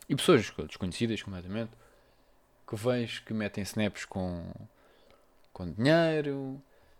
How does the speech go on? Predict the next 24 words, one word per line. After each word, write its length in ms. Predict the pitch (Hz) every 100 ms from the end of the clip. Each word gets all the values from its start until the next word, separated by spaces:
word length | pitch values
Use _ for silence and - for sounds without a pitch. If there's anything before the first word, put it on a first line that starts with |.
| -
eh, 160 | - 92
snaps, 600 | 98 - 113 110 101 - 101
eh, 580 | 95 90 90 85 85
em, 240 | 90 90 92
em 40 |
férias. 1040 | 95 139 156 165 160 147 139 135 131 127 -
Eu 60 |
estou 140 | 117 147
a 40 |
dizer 120 | 127
snaps, 500 | 117 - 104 113 - -
mas 240 | 107 101
era 180 | - 101
por 80 | 101
causa 200 | 113 104
do 60 | 104
Snapchat. 800 | - 113 98 - 92 98 - -
<laughs> 0 |
Eu 60 |
sei 140 | 113 104
que 120 | -
é 20 |
um 60 | 104
bocado, 300 | - 101